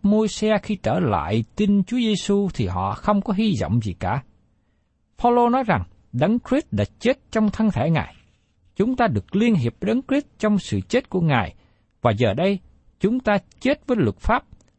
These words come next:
và luật pháp thật sự chết với chúng ta. Người chồng thứ nhất đó chính là Adam, và chúng ta không còn liên hiệp với Adam nữa.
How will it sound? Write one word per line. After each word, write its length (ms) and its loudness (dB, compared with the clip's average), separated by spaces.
và 140 2
luật 240 -4
pháp 260 -2
thật 220 -8
sự 320 -6
chết 200 0
với 140 0
chúng 220 -2
ta. 120 -4
Người 200 2
chồng 240 0
thứ 100 -4
nhất 200 -6
đó 180 2
chính 300 -4
là 300 0
Adam, 340 0
và 400 2
chúng 160 -4
ta 140 2
không 300 -2
còn 400 0
liên 240 2
hiệp 180 -2
với 120 0
Adam 440 2
nữa. 160 2